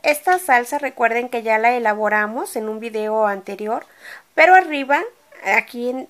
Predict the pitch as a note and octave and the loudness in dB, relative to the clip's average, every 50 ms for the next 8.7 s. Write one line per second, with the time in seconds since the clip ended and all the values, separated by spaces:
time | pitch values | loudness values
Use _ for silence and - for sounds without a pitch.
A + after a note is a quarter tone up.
0 | _ - A#3+ A3 G#3+ A#3+ A3+ A3 A3+ A3 A#3 A#3 A#3+ G#3+ G3+ G3+ G#3+ G#3 G3+ G3+ | _ 0 0 2 2 -2 -2 -2 0 0 0 0 0 -2 -6 -8 -10 -8 -6 -4
1 | G#3 A#3 C4+ C4 A#3+ A3+ A3+ A#3 A#3 A#3+ B3 C4 C#4 C#4 C4+ - - A#3+ A#3 A#3+ | -4 -4 -2 -2 -2 -2 0 2 2 2 2 2 0 -2 -6 -2 2 2 4 2
2 | - - - - - - - - _ _ _ _ _ _ - - D4 D4+ D#4+ D4+ | 2 -2 -10 -20 -20 -20 -20 -20 _ _ _ _ _ _ -2 0 0 0 0 -4
3 | C#4+ C#4+ - - _ D4 C#4+ C#4+ D4 - D4+ C4+ - B3 A#3+ B3 B3 - - A#3 | -6 -8 -10 -6 _ 2 2 2 2 -2 -8 -8 -6 -6 -4 -4 -6 -4 -2 -2
4 | A3 A3 - B3 B3 A#3 A3 A3 G#3+ A3 B3 C#4 - - _ _ C4 B3+ B3+ C4+ | -2 -2 -2 -4 -2 0 0 0 0 -2 -4 -4 -6 -10 _ _ -2 -2 0 -2
5 | C4+ C4 - A#3 G#3+ G#3 G#3 G#3 G3+ G#3+ A3 A#3 B3 - - - - C4 A#3 A3 | -4 -4 -4 -6 -4 -2 -2 -2 0 0 0 2 2 0 -2 -6 -8 -8 -8 -8
6 | - - G#3+ G#3 G#3+ - F#3 F3+ F3+ - - - - - _ _ _ _ _ _ | -6 -8 -8 -8 -6 -6 -6 -6 -6 -10 -16 -20 -20 -20 _ _ _ _ _ _
7 | _ _ _ _ _ _ - - _ - - - _ - E4+ F4 - G4 F#4 F4+ | _ _ _ _ _ _ -20 -20 _ -20 -20 -20 _ -8 -6 -2 0 0 2 4
8 | F#4+ F#4 F#4+ F#4+ F#4+ - - C4 B3 B3 C4+ C4+ C4+ - | 4 4 4 2 0 0 0 0 0 0 2 0 0 -2